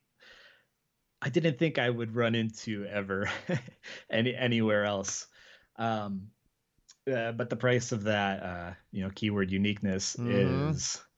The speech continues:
Speaker 1: there are no miniatures, so I had to really work to, to figure this part out.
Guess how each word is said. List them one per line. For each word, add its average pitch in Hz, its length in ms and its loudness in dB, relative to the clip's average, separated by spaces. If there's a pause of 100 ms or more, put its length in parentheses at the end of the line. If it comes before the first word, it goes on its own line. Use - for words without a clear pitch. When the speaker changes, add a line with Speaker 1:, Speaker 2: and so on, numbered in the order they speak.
(220)
Speaker 1:
there 110 200 4
are 117 220 6
no 113 140 6
miniatures, 107 540 2
so 104 180 2
I 110 140 2
had 113 160 2
to 113 80 2
really 107 320 2
work 104 480 -4 (580)
to, 90 560 -4 (800)
to - 80 4
figure 107 340 4
this 98 160 0
part 95 240 0
out. 92 240 -2